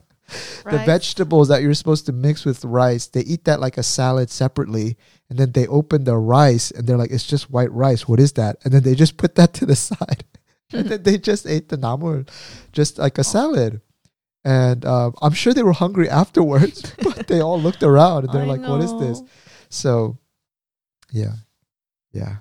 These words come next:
Speaker 1: you can only hope in so many cases. Yeah, I guess, uh, our Icha will end there. Uh,
Speaker 2: Yeah.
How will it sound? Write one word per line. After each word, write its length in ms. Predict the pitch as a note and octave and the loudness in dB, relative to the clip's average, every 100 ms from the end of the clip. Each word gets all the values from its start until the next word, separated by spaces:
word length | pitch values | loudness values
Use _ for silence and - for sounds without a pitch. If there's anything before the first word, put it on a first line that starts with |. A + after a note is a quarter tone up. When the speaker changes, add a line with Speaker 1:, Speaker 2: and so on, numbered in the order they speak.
| _ | _
Speaker 1:
you 120 | A#2+ | -10
can 140 | A2+ B2+ | -6 -4
only 180 | B2+ A2+ | -2 -2
hope 240 | G#2+ - | -4 -8
in 60 | A2+ | -12
so 160 | - | -10
many 220 | A2+ A2 A#2 | -10 -10 -14
cases. 580 | - G#2 - C3 - - _ _ _ _ _ _ _ _ _ _ _ | -14 -14 -14 -16 -18 -20 _ _ _ _ _ _ _ _ _ _ _
Yeah, 260 | A#2+ D#3 F3+ E3+ | 0 2 2 0
I 60 | |
guess, 280 | C3 D#3 - | 0 0 2
uh, 40 | C#3+ | 2
our 220 | C3 C#3 | 4 4
Icha 280 | D3+ - E3+ | 2 2 2
will 120 | D3 | 4
end 180 | D3 C#3+ | 4 4
there. 380 | C#3+ D3 A2+ A2+ _ - | 4 4 0 -6 _ -6
Uh, 520 | A2+ A2+ A2 A2 A2 - _ _ _ _ | -2 0 -2 -2 -6 -10 _ _ _ _
Speaker 2:
Yeah. 180 | G#4+ | -16